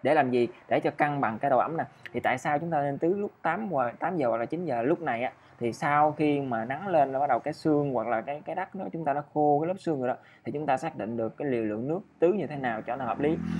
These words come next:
làm sao cho nó cân bằng, nó đủ ẩm để,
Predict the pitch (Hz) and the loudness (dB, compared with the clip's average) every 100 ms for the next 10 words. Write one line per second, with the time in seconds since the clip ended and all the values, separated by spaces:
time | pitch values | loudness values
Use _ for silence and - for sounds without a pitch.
0 | - 127 - 175 165 147 151 139 127 117 | 0 2 2 2 4 2 2 0 2 0
1 | 110 135 110 123 156 202 107 117 170 - | 0 2 4 6 4 2 -4 -6 -12 -16
2 | - - 107 139 202 | -16 -2 2 4 2